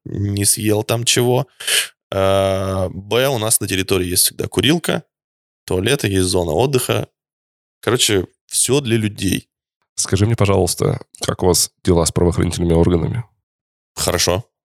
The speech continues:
Speaker 1: Если бы мы бы делали что-то плохое, реально,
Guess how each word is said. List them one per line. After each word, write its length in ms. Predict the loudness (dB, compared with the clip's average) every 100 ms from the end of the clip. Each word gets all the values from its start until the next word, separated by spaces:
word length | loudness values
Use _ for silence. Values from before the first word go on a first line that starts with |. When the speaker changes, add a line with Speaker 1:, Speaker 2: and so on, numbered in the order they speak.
| _
Speaker 1:
Если 380 | -6 0 2 2
бы 60 | 0
мы 80 | 2
бы 80 | 2
делали 340 | 2 2 2
что-то 360 | 0 -2 -2 -4
плохое, 720 | 0 0 0 0 0 2 2
реально, 400 | 2 2 -2 -8